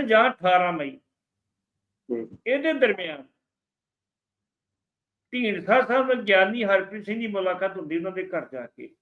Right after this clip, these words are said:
Speaker 1: ਇਹ ਜਥੇਦਾਰ ਨਹੀਂ ਹੈਗੇ, ਉਹ ਇੱਕ ਸਧਾਰਨ ਵਿਅਕਤੀ ਹੈ।
Speaker 2: ਹੂੰ।
Speaker 1: ਗਿਆਨੀ ਕੇਵਲ ਸਿੰਘ ਹੋਰੀ ਤਖਤ ਸ੍ਰੀ ਦਮਦਮਾ ਸਾਹਿਬ ਦੇ ਜਿਹੜੇ ਸੀ ਜਥੇਦਾਰ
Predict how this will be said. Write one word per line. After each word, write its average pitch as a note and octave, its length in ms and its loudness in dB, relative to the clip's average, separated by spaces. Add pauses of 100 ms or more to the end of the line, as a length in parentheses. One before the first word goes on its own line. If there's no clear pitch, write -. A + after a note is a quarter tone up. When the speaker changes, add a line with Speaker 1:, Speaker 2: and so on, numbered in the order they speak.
Speaker 1:
ਇਹ A#3 80 -4
ਜਥੇਦਾਰ A3+ 440 6
ਨਹੀਂ C#4 140 6
ਹੈਗੇ, G#3 200 8
ਉਹ F3+ 120 2 (240)
ਇੱਕ G#3 140 -20
ਸਧਾਰਨ G#3+ 440 2
ਵਿਅਕਤੀ G3 440 -4
ਹੈ। - 60 -10 (880)
Speaker 2:
ਹੂੰ। A#2+ 300 -4 (1160)
Speaker 1:
ਗਿਆਨੀ A3+ 600 6
ਕੇਵਲ A3+ 520 2
ਸਿੰਘ A#3+ 300 -8
ਹੋਰੀ G#3 300 -2
ਤਖਤ G3+ 520 -4
ਸ੍ਰੀ A3+ 220 -8
ਦਮਦਮਾ F#3+ 580 -2
ਸਾਹਿਬ G#3+ 360 2
ਦੇ G#3+ 120 0
ਜਿਹੜੇ G3+ 320 -2
ਸੀ G#3 160 -10
ਜਥੇਦਾਰ F#3+ 580 0